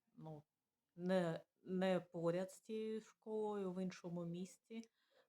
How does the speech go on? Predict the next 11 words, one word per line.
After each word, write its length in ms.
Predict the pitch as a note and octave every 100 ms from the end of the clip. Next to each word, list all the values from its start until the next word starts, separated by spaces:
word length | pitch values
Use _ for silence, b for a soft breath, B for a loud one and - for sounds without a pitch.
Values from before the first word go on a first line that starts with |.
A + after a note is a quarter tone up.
| -
А, 220 | E3 E3+
тому 340 | E3 F3+ G3+
для 200 | G3+ F3+
нас 280 | F3+ G3+ G3+ -
було 260 | E3+ F3+
дещо 400 | E3+ F3+ F3 F3+
проблематично 1080 | E3+ F#3 E3+ F#3 F#3+ F#3+ - E3 D#3+ - D#3+
туди 380 | - D#3+ D3+ D#3
діб-, 260 | D#3 -
е, 320 | D#3 E3 E3
добратися, 920 | D3+ D#3 D#3+ F3 A3+ B3 A#3 - A3